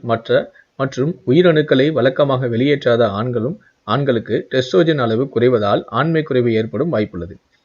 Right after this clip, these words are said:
மேலும் இது உங்கள் ஆரோக்கியத்திலும் எதிர்மறை விளைவுகளை ஏற்படுத்தும். அதன் பின் ஆண்களே நீங்கள் விரும்பி உறவில் ஈடுபட நினைத்தாலும் உங்களால் ஈடுபட முடியாது.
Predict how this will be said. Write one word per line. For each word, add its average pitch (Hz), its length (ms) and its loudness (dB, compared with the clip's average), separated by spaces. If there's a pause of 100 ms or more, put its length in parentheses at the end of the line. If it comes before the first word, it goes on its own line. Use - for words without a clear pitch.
(140)
மேலும் 123 380 2
இது 135 220 0
உங்கள் 127 300 0 (100)
ஆரோக்கியத்திலும் 143 760 2
எதிர்மறை 151 500 4
விளைவுகளை 131 520 0
ஏற்படுத்தும். 95 500 -6 (440)
அதன் 127 240 2
பின் 147 200 0 (140)
ஆண்களே 147 480 2
நீங்கள் 131 340 -2
விரும்பி 165 340 2
உறவில் 135 360 0
ஈடுபட 131 320 2
நினைத்தாலும் 113 600 -2
உங்களால் 135 400 2
ஈடுபட 123 340 0
முடியாது. 98 420 -8